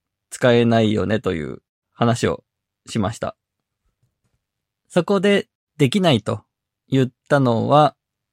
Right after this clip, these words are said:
クラブハウス自体に録音機能がないこと。iPhoneの画面収録を使ったとしても、相手の声は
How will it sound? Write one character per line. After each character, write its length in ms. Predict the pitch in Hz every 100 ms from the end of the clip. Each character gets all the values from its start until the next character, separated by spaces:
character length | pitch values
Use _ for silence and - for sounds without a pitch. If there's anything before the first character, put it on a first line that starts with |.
| _ _ _ _
ク 100 | -
ラ 120 | 151
ブ 160 | 165 175
ハ 160 | 165 170
ウ 100 | 170
ス 200 | - 165
自 180 | 151
体 360 | 156 135 113 101
に 360 | 107 151 151 - _ _ _
録 340 | 123 123 - 135
音 260 | 123 120
機 140 | 113 127
能 240 | 113 90
が 200 | 85 87 - _ _ _ -
な 80 | 113
い 60 |
こ 120 | -
と。 180 | 85 - - _ _ _ _ _ _ _ _ _
iPhone 580 | 156 151 135 131 120 110
の 400 | 147 147 117 - _ _ _
画 140 | 127
面 260 | 131 135 127
収 180 | 139 127
録 240 | 98 -
を 140 | - - _ _ _ -
使 140 | -
っ 120 | 123
た 160 | - 113
と 140 | -
し 100 | 104
て 120 | -
も、 240 | 117 147 - _ _ _ _ _ _
相 200 | 165 175
手 120 | 180
の 220 | 175 170
声 280 | - 180 151
は 360 | 147 165 156